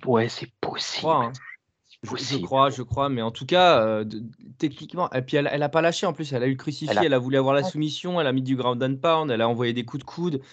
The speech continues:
Speaker 2: et, et elle a re-, vraiment, elle, elle s'est vraiment rendu le combat facile. La célébration, moi, j'ai adoré, adoré.
Speaker 1: <laughs>
Speaker 2: Oh là là, ça m'a fait rire. En se frottant les épaules comme ça, genre, oui, bon, bah voilà, euh,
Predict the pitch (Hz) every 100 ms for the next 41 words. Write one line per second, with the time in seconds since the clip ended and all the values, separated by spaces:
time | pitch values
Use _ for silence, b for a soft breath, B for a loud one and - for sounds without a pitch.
0 | B B B - 113 127 110 123 131 127
1 | 120 113 151 185 196 110 - 113 113 151
2 | 123 113 139 196 135 123 165 127 117 113
3 | 135 131 151 - 120 123 135 123 120 120
4 | 120 120 101 92 98 110 _ 185 196 147
5 | 170 143 147 160 _ - 139 160 127 113
6 | 113 - 135 98 104 110 _ 104 104 -
7 | 117 127 127 b b b - - - 135
8 | 139 135 123 127 156 135 117 - 139 120
9 | 107 113 127 110 101 98 113 135 104